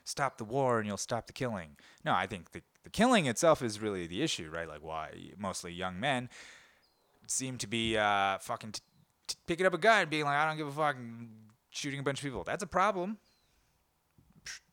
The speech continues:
I agree. I don't feel like, politics aside as to, like, why it's going on or whatever, I, I think it's an issue, okay? Can we at least find common ground there?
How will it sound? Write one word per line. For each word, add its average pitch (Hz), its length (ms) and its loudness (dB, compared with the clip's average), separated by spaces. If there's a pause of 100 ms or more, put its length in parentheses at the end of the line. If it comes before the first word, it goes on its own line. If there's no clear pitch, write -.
(260)
I 82 360 -8
agree. 107 440 -8 (520)
I 92 100 -6
don't 98 200 -6
feel 107 200 -10
like, 92 280 -8
politics 113 460 0
aside 107 540 0
as 101 160 -8
to, - 120 -10
like, 92 200 -10
why 85 380 0
it's 95 180 -6
going 98 280 -4
on 98 400 -6 (460)
or 90 80 -10
whatever, 107 460 2
I, 98 340 2
I 80 140 -4
think 85 280 -12
it's 104 160 -8
an 131 120 -8
issue, 78 400 -8 (220)
okay? 117 320 -4 (120)
Can 104 160 -6
we 104 160 0
at 101 100 0
least 110 280 -4
find 110 280 -2
common 120 360 0
ground 117 300 0
there? 113 360 4